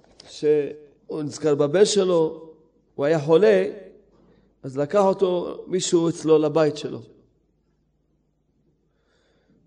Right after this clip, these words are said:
וכשהם היו יוצאים לעבודה, הוא היה נשאר בבית. שכבתי בביתו חלוש וחולה. לנגד עיניי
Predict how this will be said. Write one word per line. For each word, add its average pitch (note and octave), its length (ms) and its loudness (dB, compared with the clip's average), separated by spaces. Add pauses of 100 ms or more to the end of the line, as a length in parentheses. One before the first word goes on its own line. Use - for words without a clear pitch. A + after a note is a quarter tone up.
וכשהם D3+ 280 -4
היו F3+ 240 2
יוצאים F#3+ 340 0 (180)
לעבודה, D#3+ 720 2 (200)
הוא D3 100 -6
היה D#3 100 0
נשאר E3 220 -2
בבית. D3 580 -2 (1700)
שכבתי F3+ 420 0
בביתו E3+ 340 0
חלוש D3+ 400 -2
וחולה. C3+ 380 -6 (2500)
לנגד F#3 300 4
עיניי F3+ 400 4